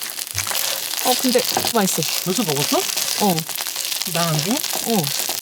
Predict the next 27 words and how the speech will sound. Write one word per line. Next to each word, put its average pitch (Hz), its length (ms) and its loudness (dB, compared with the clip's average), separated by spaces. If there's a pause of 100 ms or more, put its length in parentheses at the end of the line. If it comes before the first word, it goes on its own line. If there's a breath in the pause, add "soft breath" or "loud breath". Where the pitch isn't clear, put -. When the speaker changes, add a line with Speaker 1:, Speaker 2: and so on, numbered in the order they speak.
Speaker 1:
원래 240 140 4
맛있는 220 380 0
걸 220 100 0
내가 190 160 2
먼저 180 260 0
먹어야지. 175 460 -2 (460)
어, - 100 2
헉! - 360 0 (240)
지금 294 180 2
먹어도 233 300 6
될 240 160 2
것 - 140 -8
같아. - 300 -2 (540)
오늘의 226 760 4
요리의 196 680 4 (400)
활용 269 480 6
정점? 185 600 4 (540)
알밤 196 580 6
막걸리. - 540 0 (140)
사실 247 340 8
전 180 300 6
술 330 300 6
잘 180 200 4
못하는데 170 680 6 (580)
그래도 175 400 2 (920)
전이 190 320 8
있으니. 156 500 4